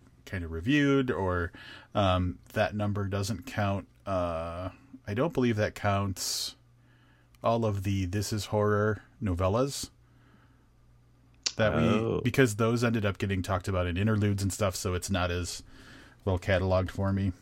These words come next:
Speaker 1: Um, so, like, two forty-eight might actually be, you know,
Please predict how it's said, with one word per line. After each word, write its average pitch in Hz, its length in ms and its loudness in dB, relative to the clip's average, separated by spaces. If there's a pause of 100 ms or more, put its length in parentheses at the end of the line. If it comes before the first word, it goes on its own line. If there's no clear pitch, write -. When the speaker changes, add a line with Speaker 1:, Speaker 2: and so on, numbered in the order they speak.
(160)
Speaker 1:
Um, 87 520 -2
so, - 220 0
like, 101 320 2 (640)
two 190 100 2
forty-eight 131 480 4
might 104 200 4
actually 101 300 4
be, 90 420 0 (400)
you 135 100 6
know, 85 300 0